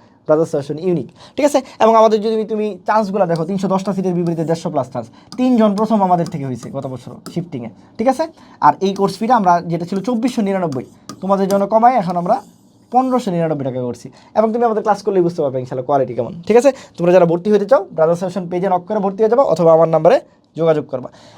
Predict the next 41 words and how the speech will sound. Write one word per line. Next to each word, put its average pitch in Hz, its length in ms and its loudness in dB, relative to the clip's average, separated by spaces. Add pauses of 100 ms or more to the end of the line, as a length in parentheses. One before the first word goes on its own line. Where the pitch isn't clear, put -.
আরেকটা 254 240 6
হলো 269 100 8
আমাদের 254 200 4
যারা 233 140 6
মেডিকেল 226 320 4
ভর্তি 208 220 2
পরীক্ষা 151 240 -2
দিবা, 147 160 0
তাদের 156 180 2
জন্য 165 180 0
আছে 165 140 -4
মেডিকেল 208 420 0
লাস্ট 180 360 4
পুশ 202 240 -4
ব্যাচ, 247 240 4 (220)
যেটা 160 120 0
একটা 160 120 0
মডেল 151 260 2
টেস্ট 185 160 2
ব্যাচ। 240 220 4 (260)
এখানে 160 180 0
আমাদের 160 160 2
চারটা 175 220 2
সাবজেক্ট 170 300 0
ফাইনাল, 170 280 0
দশটা 160 220 -4
মডেল 165 260 0
টেস্ট, 156 200 0 (180)
একদম 247 200 -4
স্ট্যান্ডার্ড 202 360 2
কোশ্চেনে 170 260 -2
হবে। 127 200 -2 (280)
এবং 233 240 4
আমাদের 196 260 0
এক্সক্লুসিভ 247 580 -2
সাজেশন, 175 540 -6
যেটা 175 200 0
একদম 190 260 0
ইউনিক 262 320 0
একটা 214 180 0
ব্যাপার, 185 240 -4